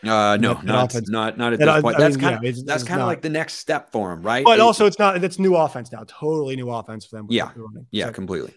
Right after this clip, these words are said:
Speaker 2: yeah, it's, it's an interesting conversation. Obviously, it's gonna be a big one. And look, the entire college football is not just winning about,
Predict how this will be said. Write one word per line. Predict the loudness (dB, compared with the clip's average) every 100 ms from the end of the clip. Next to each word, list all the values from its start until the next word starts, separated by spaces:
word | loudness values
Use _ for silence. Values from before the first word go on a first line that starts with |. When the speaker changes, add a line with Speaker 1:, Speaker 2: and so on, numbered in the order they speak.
| 4
Speaker 2:
yeah, | 6 6
it's, | 2
it's | -2
an | 2
interesting | 2 2
conversation. | 2 2 2 0 -2 -2
Obviously, | 0 0 -2 -4
it's | -4
gonna | -4 -2
be | -2
a |
big | -2 -4
one. | -4 -4
And | -6 -8 _ _ _
look, | 0 0 0
the | -4 -4
entire | -2 0 0 -2
college | -4 -2 -2 0
football | -2 0
is | -2
not | -4 -4
just | -6 -6 -6
winning | -6 -6
about, | -6 -6 -6